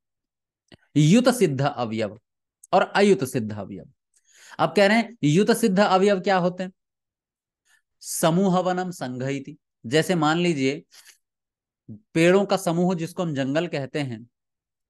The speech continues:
या फिर ब्राह्मणों का समूह जिसको हम संघ कह देते हैं, ब्राह्मणों का, क्षत्रियों का, जिसे हम संघ कहते हैं, उनमें हर व्यक्ति की एक अलग आइडेंटिटी होती है, एक अलग अस्तित्व होता है, अलग पहचान होती है।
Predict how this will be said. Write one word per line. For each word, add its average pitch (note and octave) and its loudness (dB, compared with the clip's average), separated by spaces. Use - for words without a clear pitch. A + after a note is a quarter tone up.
या F#3 2
फिर G#3+ -4
ब्राह्मणों E3 -2
का G#3+ -4
समूह G3 -6
जिसको F#3 -10
हम G#3 -6
संघ C#3+ -4
कह A#2+ -4
देते A2+ -8
हैं, A2 -16
ब्राह्मणों C3 0
का, B2 -6
क्षत्रियों B2 -6
का, A2 -8
जिसे C#3+ -4
हम G#3 0
संघ F3 2
कहते G#2+ -8
हैं, A2+ -16
उनमें B3 6
हर A#3 6
व्यक्ति G#3 0
की A#3+ 2
एक A3+ 2
अलग G3+ 4
आइडेंटिटी D3+ 2
होती F3 -2
है, A3 -4
एक G3+ -12
अलग F3+ 0
अस्तित्व E3 -8
होता F#3 -2
है, G3+ 0
अलग G#3+ -2
पहचान A#3 0
होती F#3 -8
है। D3 -16